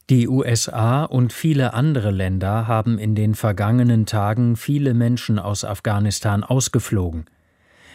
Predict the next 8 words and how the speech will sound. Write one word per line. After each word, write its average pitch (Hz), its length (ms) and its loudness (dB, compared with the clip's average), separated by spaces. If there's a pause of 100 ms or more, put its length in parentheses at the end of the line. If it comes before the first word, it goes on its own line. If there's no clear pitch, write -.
Dazu 110 400 4
waren 120 320 4
auch 104 200 -2
die 123 140 0
Soldaten 113 600 0
auf 95 160 -6
dem 101 180 -2
Flughafen. 95 640 -4